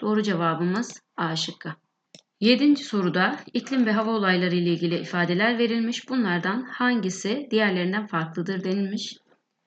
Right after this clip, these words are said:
İklimin tanımına bakalım. Yeryüzünde, yeryüzünün bir kısmında uzun yıllar boyunca gözlemlenen hava olaylarını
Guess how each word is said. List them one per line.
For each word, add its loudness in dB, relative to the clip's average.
İklimin 0
tanımına 0
bakalım. -2
Yeryüzünde, 0
yeryüzünün 0
bir 0
kısmında -4
uzun -2
yıllar -2
boyunca -2
gözlemlenen -2
hava -4
olaylarını -4